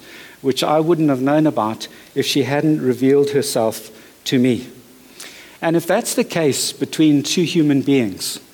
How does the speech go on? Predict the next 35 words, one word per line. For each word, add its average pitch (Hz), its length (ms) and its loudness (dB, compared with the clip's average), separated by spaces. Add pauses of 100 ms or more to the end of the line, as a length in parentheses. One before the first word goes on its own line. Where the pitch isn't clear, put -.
(280)
who 165 160 0
after 175 340 0
all 165 160 6
are 143 100 4
in 143 120 4
the 135 80 4
same 147 280 0
category, 127 480 -4
we're 113 160 0
both 147 280 0
humans, 151 560 2
we 117 100 -2
both 131 220 0
spe-, - 260 -14
speak - 300 -2
the 139 80 -6
same 135 240 0
language, 135 420 2
we 110 80 -4
can 110 140 -8
both 123 180 0
see 160 240 -2
each 143 220 0
other, 131 260 0 (520)
how 214 120 0
much 240 320 0
more 160 320 2
so 120 480 0 (380)
would 147 160 2
we 147 160 2
need 165 280 2
God 165 320 0
to 147 160 2
reveal 139 420 2
himself 143 680 -2